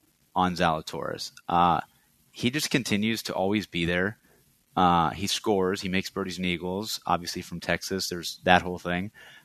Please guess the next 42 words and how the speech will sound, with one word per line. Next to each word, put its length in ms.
Um, 500
but 200
at 100
a 60
course 320
where 60
people 240
are 80
gonna 200
look 160
heavily 460
at 100
course 300
history, 420
and 100
he's 300
never 240
played 280
this 140
event 240
before, 440
um, 340
I 80
think 240
that 180
could 120
potentially 380
keep 180
the 100
ownership 320
down. 300
So, 480
um, 480
I, 80
yeah, 300
I 100
think 140
my 160
plan 260
here 260
is, 200
is 460